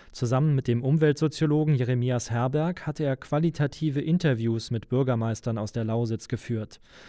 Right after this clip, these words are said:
Denjenigen also, die den Strukturwandel am deutlichsten spüren, wenn beispielsweise Gewerbesteuereinnahmen fehlen,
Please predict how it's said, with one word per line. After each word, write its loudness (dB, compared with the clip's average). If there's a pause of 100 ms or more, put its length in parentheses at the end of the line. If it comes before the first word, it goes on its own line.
(220)
Denjenigen 4
also, 0
die 0
den 2
Strukturwandel 0
am 0
deutlichsten 0
spüren, 2 (240)
wenn -4
beispielsweise -2
Gewerbesteuereinnahmen 0
fehlen, 0